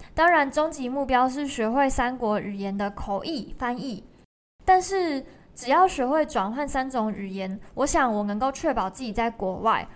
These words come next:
或者是在台湾都是活得下去的。所以老实说，我学语言的动机就是很无趣，就是为了工作嘛。但是也有很多学语言的好处啦。第一个是可以补充更多知识，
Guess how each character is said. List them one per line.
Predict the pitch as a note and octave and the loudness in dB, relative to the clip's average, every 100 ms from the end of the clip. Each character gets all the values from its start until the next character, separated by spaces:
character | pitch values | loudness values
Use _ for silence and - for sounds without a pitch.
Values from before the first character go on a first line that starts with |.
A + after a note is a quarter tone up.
| - | 2
或 | F#4 | 4
者 | C4+ | 4
是 | C#4 | 2
在 | C#4+ C#4+ | 0 4
台 | C4+ G3+ | 4 2
湾 | G#3 G#3+ | 0 0
都 | A3 A#3 | -2 -2
是 | C4+ | -4
活 | B3 F3+ | -6 -8
得 | F#3+ | -8
下 | G3+ G#3 F#3+ | -4 -2 -2
去 | - G#3+ A2+ | -6 -12 -14
的。 | F2 - - _ _ - _ | -16 -18 -20 _ _ -20 _
所 | - D#4 | -2 2
以 | F4 E4 C#4+ | 2 0 0
老 | A#3 A3 | 2 2
实 | C4 | 0
说， | D#4 F#4+ | 6 6
我 | D#4+ A#3 | 8 4
学 | - A#3 C#4+ | 0 -2 -2
语 | B3 | -4
言 | G3+ | -4
的 | G3+ | -2
动 | A3 B3+ A3+ | 0 0 0
机 | A3 | -4
就 | A3+ | -6
是 | A#3 | -4
很 | A#3+ F#3+ | -4 -4
无 | F3 F#3 | -8 -10
趣， | - A3 F#3 | -10 -10 -6
就 | C4 | -4
是 | |
为 | D4+ B3+ | 2 2
了 | G#3+ | 2
工 | G#3 G3+ G#3 | 0 -2 -4
作 | A3+ D#3+ | -6 -6
嘛。 | G2 - - - - - | -8 -10 -16 -20 -10 2
但 | F#4 | 2
是 | G4 | 2
也 | F4 | 2
有 | C#4+ D4 | 4 4
很 | A3+ | 2
多 | G3+ B3+ | -2 -2
学 | C4 A3 G#3+ | -4 -4 -6
语 | G#3+ | -6
言 | G3 - | -8 -10
的 | |
好 | G#3 G#3 - | -8 -8 -10
处 | - E3 | -14 -12
啦。 | - - - - - - - | -12 -14 -20 -20 -20 -20 -12
第 | F4 F#4+ | -6 -4
一 | |
个 | F4 C4+ | 0 0
是 | B3 D4+ D4+ | -2 -8 -8
可 | C4+ A#3+ | -2 -2
以 | |
补 | A#3+ A3 G#3 | -2 -8 -6
充 | A#3+ B3+ | -4 -2
更 | C4 A3 | -4 -4
多 | G#3+ G#3+ | -4 -6
知 | G#3 - G3+ G3 | -6 -12 -12 -10
识， | - A3 C#3+ | -10 -10 -12